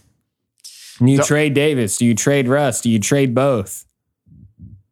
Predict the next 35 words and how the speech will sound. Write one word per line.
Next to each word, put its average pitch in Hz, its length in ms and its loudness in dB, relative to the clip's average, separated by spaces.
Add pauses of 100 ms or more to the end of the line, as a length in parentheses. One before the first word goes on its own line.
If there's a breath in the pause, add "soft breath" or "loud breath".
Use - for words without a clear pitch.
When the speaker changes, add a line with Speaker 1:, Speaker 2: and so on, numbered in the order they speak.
(400)
Speaker 1:
I 113 60 -2
mean, 135 160 4
some 147 300 0
fucking 131 340 0
people 123 260 0
are 123 120 0
even 123 180 2
out 117 160 -2
here 123 140 0
putting 120 240 -2
their 113 100 2
tinfoil 120 460 0
hat 120 240 0
on 117 160 2
saying 117 260 0
you 117 100 2
should 120 180 -6
trade 123 320 0
LeBron 110 600 -2 (2750)
and 107 120 2
just 95 140 0
wash 113 340 0
your 104 140 0
hands. - 540 -4 (1500)
Speaker 2:
They'd 135 220 0
need 156 160 0
to 120 60 -4
trade 117 260 -2
all 107 240 0
of 107 80 -6
the 101 80 -4
big 98 220 -4
three 95 280 -4
to 101 120 -2
lo-, 95 200 -4